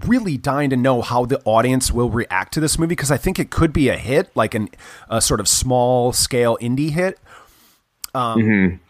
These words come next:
Speaker 1: but I, I think that, that the, like, that final third is really gonna be a make or break for people. Um, I think another element that,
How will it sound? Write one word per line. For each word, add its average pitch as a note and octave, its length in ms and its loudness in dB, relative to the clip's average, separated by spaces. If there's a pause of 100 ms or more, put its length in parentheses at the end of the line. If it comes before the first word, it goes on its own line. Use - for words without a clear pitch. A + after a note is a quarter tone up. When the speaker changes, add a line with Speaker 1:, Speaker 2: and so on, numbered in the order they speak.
(220)
Speaker 1:
but E3 380 -2 (360)
I, E3 500 -4
I E3+ 160 -4
think G3 300 -6
that, D#3 180 0
that D#3 240 0 (560)
the, D#3 100 -2
like, D3+ 360 0
that D3 200 0
final E3 540 -2
third E3 340 0
is A2 180 -4
really C#3 520 0
gonna B2 320 -2
be B2 200 -4
a A2+ 60 0
make A2+ 320 -4
or A#2 60 -2
break G3 280 0
for B2 140 -6
people. G#2 560 -4 (480)
Um, A#2+ 380 2 (180)
I D3 60 -4
think G3+ 200 -4
another D#3 320 2
element C3+ 440 -2
that, B2 240 -4